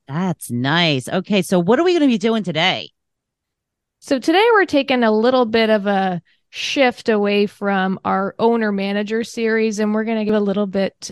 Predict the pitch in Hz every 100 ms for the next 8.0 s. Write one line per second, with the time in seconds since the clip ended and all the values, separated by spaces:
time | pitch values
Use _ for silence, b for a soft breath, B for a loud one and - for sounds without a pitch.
0 | _ - - 180 180 233 - 285 427 -
1 | - 180 175 175 180 B B B B B
2 | - 226 220 285 311 285 254 247 240 226
3 | _ _ _ - 254 269 277 247 247 240
4 | 226 233 233 233 214 220 240 214 226 226
5 | 226 b b _ - 190 196 185 269 285
6 | 285 277 254 240 233 233 233 208 _ _
7 | _ _ _ - 247 233 - 240 240 247